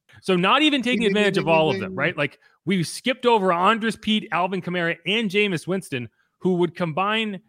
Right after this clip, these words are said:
Speaker 1: to have about twenty-two million dollars in restructure potential, and we still got there easily with a lot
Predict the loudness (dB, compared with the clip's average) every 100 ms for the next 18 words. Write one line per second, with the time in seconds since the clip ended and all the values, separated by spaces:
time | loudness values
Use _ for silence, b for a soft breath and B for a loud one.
0 | _ -10 -4 0 0 -2 0 0 0 -4
1 | -2 -2 -2 -4 -4 -4 -4 -2 -2 -2
2 | -2 -4 -4 -4 -4 -4 -2 -2 -4 -10
3 | -12 -12 -12 -16 b b b -2 -2 -4
4 | -2 -2 0 0 0 -4 -8 -8 -14 _
5 | 2 2 2 -6 -8 _ _ -4 0 0
6 | 0 0 2 0